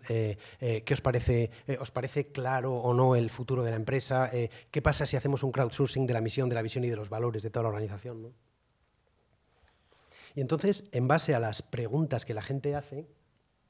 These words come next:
a las prioridades que la gente hace, vamos a hacer una serie de preguntas. Unas preguntas que se contestan, pues, precisamente como el Tinder, con este sí, este no, de este me apetece más, este menos, etcétera. Entonces, eh, eh, se contestan con la interfaz del quién es quién, básicamente. Tú vas a ir eligiendo caras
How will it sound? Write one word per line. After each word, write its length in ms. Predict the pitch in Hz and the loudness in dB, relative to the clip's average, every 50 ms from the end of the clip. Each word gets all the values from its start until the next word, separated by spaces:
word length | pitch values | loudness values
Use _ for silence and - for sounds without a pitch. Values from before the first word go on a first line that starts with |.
| _ _ _ - | _ _ _ -6
a 80 | - 120 | -4 -2
las 120 | 113 - | 0 2
prioridades 340 | - 120 110 120 131 139 - | 2 2 4 4 2 2 2
que 80 | 147 | 2
la 40 | 139 | 2
gente 220 | - 139 127 143 139 | 4 4 4 4 4
hace, 240 | 135 - 151 151 - - - - - | 4 4 2 2 0 -2 -12 -6 -2
vamos 200 | 131 135 139 143 | 0 2 2 2
a 40 | 139 | 0
hacer 260 | 110 - 127 101 131 | -2 -2 -2 0 0
una 100 | 135 131 | 0 0
serie 180 | 110 135 131 | 0 0 0
de 40 | 120 | -2
preguntas. 460 | 104 113 107 113 110 101 107 101 - | -2 -4 -6 -6 -6 -6 -6 -4 -2
Unas 100 | 143 139 | -2 -2
preguntas 400 | - - 156 151 156 147 165 151 | 0 2 2 4 4 4 2 2
que 180 | - - 127 - - - - - _ _ | 0 0 -4 -4 -6 -12 -20 -20 _ _
se 140 | - - - | -12 -8 -6
contestan, 400 | - 135 123 127 131 - 151 147 | -4 -4 -4 -4 -2 0 0 0
pues, 160 | 135 - 123 | 0 -2 -2
precisamente 340 | - 135 120 143 139 139 147 | -2 0 2 2 2 2 2
como 140 | - 120 117 | 2 0 0
el 100 | 110 101 | -2 -2
Tinder, 380 | - 127 113 104 95 92 - - _ _ - - _ | -4 -6 -6 -6 -8 -12 -16 -18 _ _ -20 -20 _
con 300 | - 123 113 117 117 110 113 | -12 -10 -8 -8 -8 -10 -10
este 240 | 135 135 - 143 123 | -12 -10 -8 -8 -6
sí, 240 | - - 156 151 139 | -2 0 2 2 2
este 180 | 135 - - | 2 0 -2
no, 260 | 120 135 139 147 147 | -2 0 2 2 2
de 100 | 135 131 | 0 -2
este 120 | 120 - 123 | -6 -8 -10
me 80 | 120 | -10
apetece 320 | 117 110 110 120 113 - 117 | -10 -10 -12 -14 -12 -10 -6
más, 240 | 123 135 143 143 143 | -4 -4 -2 -2 -4
este 180 | 123 - 123 | -6 -6 -4
menos, 320 | 123 135 139 143 147 143 - | -4 -4 -2 -4 -4 -6 -10
etcétera. 360 | - - 120 - 107 - - _ _ _ _ _ _ _ _ _ _ _ _ _ _ _ _ _ _ _ _ _ _ - | -14 -18 -18 -18 -18 -20 -20 _ _ _ _ _ _ _ _ _ _ _ _ _ _ _ _ _ _ _ _ _ _ -16
Entonces, 300 | 107 120 127 - - - - - - - - - - - | -12 -10 -10 -10 -12 -14 -18 -20 -20 -20 -20 -18 -8 -4
eh, 240 | 147 127 123 120 117 | 0 0 0 0 -2
eh, 200 | 135 131 123 117 107 | -4 -6 -8 -8 -8
se 180 | - - - | -6 -4 -2
contestan 380 | 120 131 131 151 151 - 175 151 | 0 0 0 0 0 0 2 4
con 80 | 151 | 4
la 40 | 147 | 4
interfaz 300 | 135 120 135 - - 143 | 4 4 2 2 0 2
del 160 | 131 135 120 | 2 0 0
quién 160 | - - 135 120 | 0 0 0 0
es 140 | 107 - | 0 -2
quién, 240 | - - 117 98 101 | -2 -2 -2 -2 -2
básicamente. 520 | 104 101 - 110 - 101 101 104 98 - 110 | -4 -4 -4 -4 -6 -6 -6 -6 -6 -8 -6
Tú 120 | - 127 | -4 -2
vas 140 | 135 123 131 | -2 0 2
a 40 | 143 | 2
ir 80 | 135 | 2
eligiendo 400 | 131 127 120 - 151 143 131 135 | 2 2 2 2 4 4 4 4
caras 440 | 135 156 143 143 147 160 - - - | 6 6 6 6 4 0 -2 -8 -16